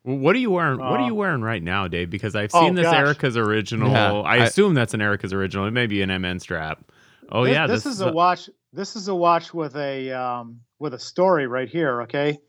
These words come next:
Speaker 1: Please.
Speaker 2: Thi-, this is, um, it's, it's a good story.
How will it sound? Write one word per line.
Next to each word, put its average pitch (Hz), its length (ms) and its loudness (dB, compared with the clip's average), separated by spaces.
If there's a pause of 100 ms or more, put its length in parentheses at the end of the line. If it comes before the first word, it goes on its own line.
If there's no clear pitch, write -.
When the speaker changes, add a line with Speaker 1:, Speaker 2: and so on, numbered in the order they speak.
Speaker 1:
Please. 110 500 -2 (260)
Speaker 2:
Thi-, 202 200 0 (240)
this 208 320 0
is, 247 360 2
um, 151 580 4
it's, 151 180 -10 (400)
it's 190 340 -6
a 190 80 2
good 202 220 0
story. 123 560 -4